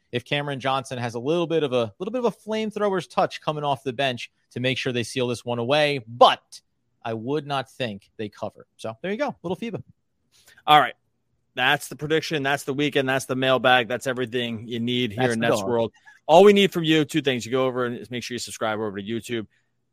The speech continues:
Speaker 2: The other thing you do is you go over and join Subtext slash Locked On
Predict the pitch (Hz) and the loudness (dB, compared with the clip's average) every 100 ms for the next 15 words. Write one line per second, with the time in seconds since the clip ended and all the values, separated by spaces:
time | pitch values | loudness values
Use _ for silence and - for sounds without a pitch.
0 | - 110 123 139 131 123 113 113 107 117 | -10 -2 2 2 0 -4 -4 -4 -4 -2
1 | 120 110 110 104 - 139 143 143 - 131 | 0 0 -2 -2 0 4 4 2 0 -2
2 | 110 123 113 - - 113 110 - 110 107 | -2 -4 -4 -8 -12 -6 -4 -4 -2 -2
3 | 107 - - 104 104 101 | -2 -8 -12 -8 -8 -10